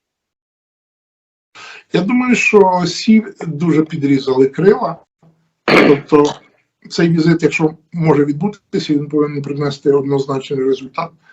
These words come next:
припинення Росії війни. А якщо Путін знову виставить Сі, е, за ідіота, а він вже виставив його з одною Олімпіадою, потім з другою олі-, Олімпіадою, з агресією проти країни,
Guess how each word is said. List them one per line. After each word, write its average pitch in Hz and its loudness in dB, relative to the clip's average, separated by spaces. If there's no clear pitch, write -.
припинення 139 0
Росії 131 -6
війни. 123 -14
А 139 -2
якщо 143 4
Путін 165 0
знову 156 0
виставить 139 0
Сі, 143 -2
е, 139 -4
за 139 4
ідіота, 147 -4
а 143 -10
він 156 0
вже 143 2
виставив 139 2
його 139 6
з 139 -6
одною 190 -2
Олімпіадою, 143 0
потім 143 -14
з - -18
другою 170 -2
олі-, 135 -6
Олімпіадою, 135 -10
з 135 -6
агресією 139 2
проти 139 0
країни, 160 -2